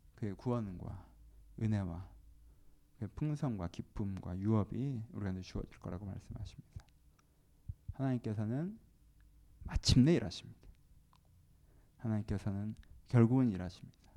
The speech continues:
하나님을 신뢰하시고 가능한 선택들을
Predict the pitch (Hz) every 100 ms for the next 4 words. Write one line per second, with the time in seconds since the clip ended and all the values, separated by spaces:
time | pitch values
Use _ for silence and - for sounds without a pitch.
0 | - - - - - - - - - -
1 | - 104 98 98 - 160 151 92 - 117
2 | 127 - - - - - - - 98 95
3 | 95 135 156 139 - 95 123